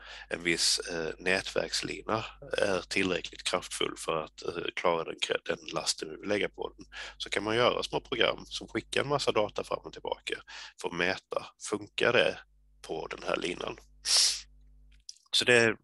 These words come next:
prototyper kan vara allt ifrån saker som man gör bara för att testa lite grann och, eller saker som så småningom kanske till och med blir en del av produkten. Ehm, och det är inte alltid vi kan göra sådana vettiga prototyper utan vi kanske måste simulera, eh, saker och ting.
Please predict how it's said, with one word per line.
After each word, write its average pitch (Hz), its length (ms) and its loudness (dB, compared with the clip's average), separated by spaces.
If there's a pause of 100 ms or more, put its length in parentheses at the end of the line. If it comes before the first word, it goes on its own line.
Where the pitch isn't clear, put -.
(160)
prototyper 131 480 2
kan 123 180 4
vara 117 140 10
allt 123 180 8
ifrån 123 300 2
saker 107 280 0
som 98 120 -6
man 95 140 0
gör 92 200 4
bara - 200 -4
för - 100 -14
att - 40 -20
testa - 300 -2
lite - 200 -2
grann 160 300 2
och, 131 340 0
eller 113 240 2
saker - 320 2
som - 200 -8 (340)
så - 120 -4
småningom 92 380 0
kanske - 260 -4
till 90 120 -2
och 82 60 -8
med 82 100 -8
blir - 280 -6
en - 80 -12
del - 260 -4
av 50 100 -6
produkten. - 440 -2 (1200)
Ehm, 104 560 2
och 135 120 0
det 151 60 8
är 143 60 6
inte 143 160 4
alltid 135 260 4
vi 117 60 4
kan 113 240 2
göra 110 320 2
sådana 90 260 0
vettiga 95 380 0
prototyper 160 720 -2
utan 117 240 -2
vi 98 80 -6
kanske - 360 -4
måste - 260 -2
simulera, - 640 2 (260)
eh, - 200 -4
saker - 340 -6
och - 80 -18
ting. - 120 -2